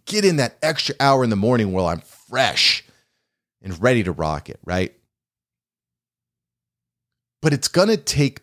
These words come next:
discomfort. And a few years ago, uh, going on a honeymoon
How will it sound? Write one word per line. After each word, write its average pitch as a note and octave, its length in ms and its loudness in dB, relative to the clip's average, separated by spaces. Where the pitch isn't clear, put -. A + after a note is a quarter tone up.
discomfort. - 760 -4
And G#2 600 2
a A#2 40 -4
few G#3 360 -2
years B2+ 420 4
ago, F#2 540 0
uh, - 420 -16
going A#2+ 260 2
on A#2 80 4
a G#2 40 4
honeymoon G2 720 0